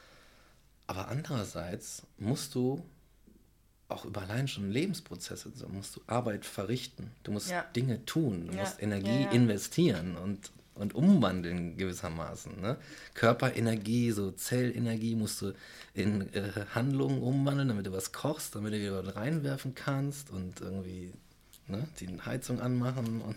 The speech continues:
Speaker 1: <laughs> und solche Geschichten. Und ja, ich weiß nicht, ob ich dann vielleicht sogar noch einen dritten Begriff habe, aber das, das wäre zum Beispiel so, ich meine, es gibt so diese Arbeit, für die ich dann Geld bekomme,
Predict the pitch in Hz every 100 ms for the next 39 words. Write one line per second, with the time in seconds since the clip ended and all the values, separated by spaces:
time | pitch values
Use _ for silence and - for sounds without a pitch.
0 | - - 113 117 117 107 104 - 123 120
1 | 120 120 - - - - - - - -
2 | - 110 107 104 104 - - - - -
3 | - - - - - - - - - 101
4 | 82 - - - - - - 110 135 139
5 | 135 117 120 120 - 120 110 117 113 107
6 | - - - 98 90 85 90 - 90 98
7 | 107 135 - - - - - - 95 98
8 | 104 - - - - - - - - -
9 | - - - - - - - - - 98
10 | 104 120 120 117 120 - 107 107 107 95
11 | - - - - - - - - - -
12 | - - 110 107 117 - 117 127 113 117
13 | 110 110 120 120 107 104 107 - 95 95
14 | 113 - 127 139 143 139